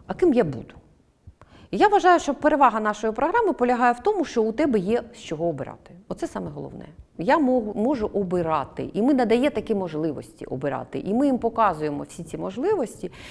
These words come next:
І достатньо часто сам викладач може підказати с-, уже студенту, ну, щ-, що йому ближче. Да? Тому що, звісно, ми ж, е, бачимо, е, хто д-, у кого для, до цього є хист.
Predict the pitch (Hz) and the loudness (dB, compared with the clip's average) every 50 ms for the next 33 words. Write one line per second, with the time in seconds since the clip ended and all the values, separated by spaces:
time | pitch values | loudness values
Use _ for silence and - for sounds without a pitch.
0 | - - - - 226 226 233 226 226 220 180 202 220 - 269 269 269 269 240 - | -18 -14 -6 -2 2 2 4 4 2 2 0 -2 0 0 0 0 0 -2 -2 0
1 | 311 349 339 - - 233 - - 277 277 233 220 220 226 220 233 233 233 320 381 | 0 0 0 -2 -6 -6 -6 -4 -4 -2 -2 -2 -2 -2 -2 -2 0 2 2 0
2 | 415 392 - - - - - - - - 202 220 262 302 269 247 269 - - 262 | 0 -2 -6 -12 -20 -18 -18 -18 -8 -4 0 2 2 2 2 2 0 0 -2 -4
3 | - - 247 233 202 202 240 262 247 208 - - - 156 151 147 143 - - - | -2 0 0 0 2 2 4 4 4 2 0 -2 -4 -2 -2 -4 -6 -8 -14 -16
4 | - - 165 160 165 185 170 - - 175 160 165 254 339 403 415 392 - - 175 | -8 -6 -4 -2 0 0 -2 -2 -2 -2 2 4 4 4 4 2 0 -2 -4 -6
5 | 156 151 - - - - - - - - _ - 214 233 214 233 - - - - | -6 -6 -10 -18 -20 -20 -20 -20 -20 -14 _ -4 -4 -4 -4 -6 -12 -16 -14 -12
6 | - 180 - 196 185 - - - 339 294 262 247 240 233 196 175 175 165 143 - | -12 -12 -10 -10 -10 -6 -2 0 2 4 4 2 2 2 2 2 2 2 0 -2
7 | - - 139 - - - - - - - - 113 156 - - - 214 233 285 - | -6 -12 -12 -12 -14 -16 -16 -18 -12 -6 -4 -2 -2 -2 -2 -2 -2 -2 -2 -2
8 | - 240 240 269 330 330 - 247 226 226 247 233 226 - - - 214 208 202 196 | -4 -4 -4 -4 -4 -4 -2 -2 0 0 0 -2 -4 -8 -10 -6 -2 0 2 2
9 | 196 196 190 190 190 190 185 185 185 185 233 240 208 - - - 131 127 123 - | 4 4 4 2 2 2 2 0 2 2 2 0 0 -2 -6 -8 -8 -8 -8 -10
10 | - - - - - - 156 165 160 160 - - - 320 262 196 175 180 170 185 | -12 -18 -20 -12 -4 -2 -2 0 -2 -4 -4 -2 0 0 2 2 2 2 2 0
11 | - - 302 330 - 262 226 190 202 208 208 - - - 180 190 185 190 202 196 | 0 2 2 4 4 4 4 4 2 0 0 -2 -4 -4 -2 -2 -2 -2 0 0
12 | 214 226 226 - 320 262 240 190 202 220 208 - - 165 135 - - - - - | 0 0 2 2 2 4 4 4 2 0 -2 -4 -6 -6 -6 -8 -10 -20 -20 -20